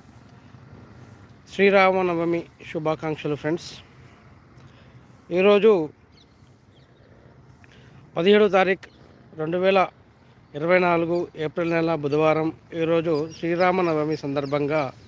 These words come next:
మన మిర్చి మార్కెట్కి అయితే సెలవు ప్రకటించడం జరిగింది ఫ్రెండ్స్. కాబట్టి ఈరోజు ఎటువంటి కొనుగోలు ఏమీ జరగవు ఇక్కడ.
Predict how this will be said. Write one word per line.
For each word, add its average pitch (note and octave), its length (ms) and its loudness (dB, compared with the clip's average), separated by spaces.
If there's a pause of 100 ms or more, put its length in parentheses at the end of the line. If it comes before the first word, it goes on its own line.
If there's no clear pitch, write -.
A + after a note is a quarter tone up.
(800)
మన D#3 100 0
మిర్చి D3+ 360 -2
మార్కెట్కి D#3 480 0
అయితే D3+ 180 -6
సెలవు D3 280 -4
ప్రకటించడం C3+ 680 -6
జరిగింది B2+ 340 -4
ఫ్రెండ్స్. - 460 -8 (1040)
కాబట్టి E3+ 640 0
ఈరోజు E3+ 640 2 (460)
ఎటువంటి F3 640 0 (460)
కొనుగోలు E3+ 540 2
ఏమీ D#3 340 0
జరగవు C#3 340 -2
ఇక్కడ. D3+ 380 -2